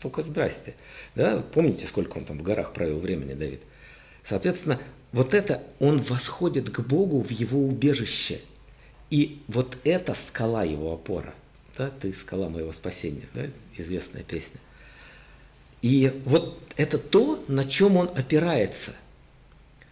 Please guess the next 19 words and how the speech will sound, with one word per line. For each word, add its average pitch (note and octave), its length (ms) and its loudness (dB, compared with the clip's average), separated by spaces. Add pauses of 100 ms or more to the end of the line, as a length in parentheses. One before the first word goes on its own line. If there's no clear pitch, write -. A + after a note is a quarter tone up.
(500)
То, E3+ 120 2
что E3 140 -4
с - 80 -2
ним F3+ 120 6
происходит C#3+ 460 2
сейчас. - 600 -4 (240)
То - 80 -2
есть - 200 -2
вот - 260 -2 (260)
он B2 200 2
говорит, G#2 360 2
вот F#2+ 180 -4
н-, B2 240 2
налегли, B2 640 2 (140)
поколебалось, B2+ 880 2
вот G#2+ 180 -2
это C3 160 -2
всё. - 320 0 (640)
И D3+ 360 2